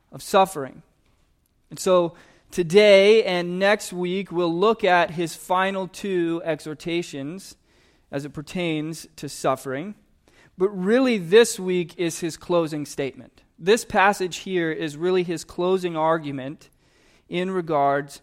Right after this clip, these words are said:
to suffering. So, we'll be in James chapter five, verses seven through twelve. Normally, I stand up here and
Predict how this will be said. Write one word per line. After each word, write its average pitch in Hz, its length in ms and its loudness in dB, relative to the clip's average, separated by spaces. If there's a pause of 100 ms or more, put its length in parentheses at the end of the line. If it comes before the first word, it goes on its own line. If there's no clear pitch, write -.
(340)
to 156 100 -8
suffering. 156 560 0 (1040)
So, 190 540 6 (300)
we'll 170 140 -2
be 185 340 -2
in 160 540 -6 (160)
James 180 420 -4
chapter 160 320 -4
five, 156 720 2
verses 151 480 -8
seven 156 580 -4 (120)
through 135 200 -16
twelve. 160 640 -2 (720)
Normally, 202 600 4 (260)
I 170 100 2
stand 180 460 -4
up 165 120 0
here 165 540 -4
and 151 580 -4